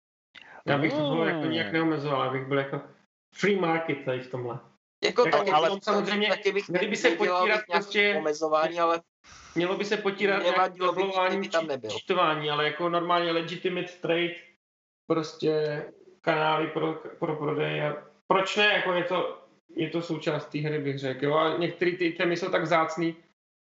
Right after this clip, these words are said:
Speaker 1: že se k nim jinak nedostaneš a jako dal bych tam tu možnost, že si můžeš zat-, zat-, zatrhnout, že seš, eh, jak se tomu, self-found a prostě nemůžeš tradovat.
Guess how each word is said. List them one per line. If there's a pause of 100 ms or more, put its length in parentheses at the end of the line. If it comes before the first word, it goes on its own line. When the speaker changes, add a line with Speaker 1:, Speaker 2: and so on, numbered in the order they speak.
(100)
Speaker 1:
že
se
k
nim
jinak
nedostaneš
a (240)
jako (200)
dal
bych
tam
tu
možnost,
že
si
můžeš
zat-,
zat-,
zatrhnout, (580)
že
seš, (460)
eh,
jak
se
tomu,
self-found
a (300)
prostě
nemůžeš
tradovat.